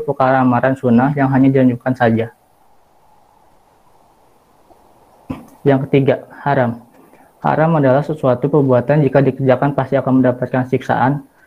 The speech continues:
dan jika ditinggalkan akan mendapatkan pahala. Contoh perbuatan haram yang sangat dilarang dalam ajaran Islam antara lain adalah perbu-, perbuatan maksiat seperti zina, main judi, fitnah,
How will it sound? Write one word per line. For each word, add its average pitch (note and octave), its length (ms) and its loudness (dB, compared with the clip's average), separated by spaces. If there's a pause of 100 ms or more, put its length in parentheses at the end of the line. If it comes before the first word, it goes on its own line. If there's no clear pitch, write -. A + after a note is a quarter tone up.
(160)
dan D3+ 160 4
jika C#3+ 240 0
ditinggalkan C3 480 0
akan C#3 320 -2
mendapatkan B2+ 480 -2
pahala. B2 400 0 (320)
Contoh B2 400 0
perbuatan C3 480 0
haram C3+ 320 0
yang C#3 80 -4
sangat C3 320 -2
dilarang C3 560 0
dalam C3 320 2
ajaran C3 320 0
Islam C#3 320 -4
antara B2 240 0
lain C3 100 2
adalah A#2+ 380 0 (480)
perbu-, C3 480 -2
perbuatan C3+ 480 2
maksiat C#3 480 0
seperti B2+ 400 -4
zina, A#2+ 400 2 (480)
main C#3 240 6
judi, A#2+ 400 0 (640)
fitnah, C#3 480 2